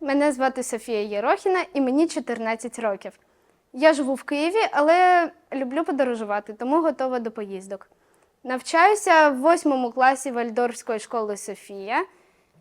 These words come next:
Знаю дуже гарну українську мову, вивчаю англійську та німецьку. Також гарно плаваю. Вже четвертий рік навчаюся акторської майстерності і цікавлюся всім, що пов'язане з кіно.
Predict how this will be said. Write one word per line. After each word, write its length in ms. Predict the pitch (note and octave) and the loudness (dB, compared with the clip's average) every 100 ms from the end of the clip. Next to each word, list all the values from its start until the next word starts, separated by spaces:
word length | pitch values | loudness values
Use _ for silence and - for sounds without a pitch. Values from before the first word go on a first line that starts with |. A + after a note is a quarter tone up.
| _ - | _ -10
Знаю 640 | B3 D4 D4 B3+ A3+ G#3 _ | 0 2 4 2 0 -6 _
дуже 260 | A3+ A#3+ A#3 | -6 -2 -2
гарну 340 | A#3+ A3+ A3 | -2 -2 -6
українську 560 | G#3+ A3+ A3 G#3+ - G3+ | -8 -8 -8 -10 -12 -10
мову, 480 | A3 D#4 G#4+ A4 | 0 2 4 2
вивчаю 480 | F#4+ C#4+ - C4 A#3+ | 2 -2 2 4 4
англійську 440 | A#3+ C#4 G4 - C#4+ | -2 -2 -4 -4 -4
та 120 | C4+ | -4
німецьку. 560 | B3+ G3 F#3 - F#3+ - _ _ _ _ - | -4 -6 -12 -14 -16 -16 _ _ _ _ -4
Також 400 | B3+ D4+ G4 F4 | 0 4 4 4
гарно 420 | B3 C4+ E4 D#4 | 4 6 6 4
плаваю. 480 | A#3 G3 F3+ F3 G3 _ _ _ _ _ _ _ B3 | 0 -2 -4 -10 -16 _ _ _ _ _ _ _ -4
Вже 420 | A#3+ D4+ E4 D#4+ | 4 8 8 6
четвертий 600 | C#4+ C4 D4 D4 C#4+ C4+ | 0 0 2 2 0 0
рік 280 | C#4+ C#4 B3+ | 0 -2 -4
навчаюся 640 | A#3 - A#3+ A3 G#3+ A3+ | -6 -2 0 0 -2 -6
акторської 600 | G#3+ - A#3 A3+ - G#3 | -6 -2 -2 -2 -6 -6
майстерності 800 | G#3 G#3+ - E4 G#4 G4+ - F4 | -6 -6 0 2 2 -2 -2 -4
і 160 | - C4 | -4 -6
цікавлюся 600 | B3+ A#3+ A#3+ A#3 A#3 A3+ | -2 0 0 -2 -6 -8
всім, 380 | - - E4 | -6 0 0
що 160 | G4+ C#4+ | 0 -2
пов'язане 560 | A3+ G#3 A#3 C4 B3+ A#3+ | -2 0 0 0 -2 -6
з 80 | |
кіно. 360 | - G#3+ F#3 | -10 -12 -12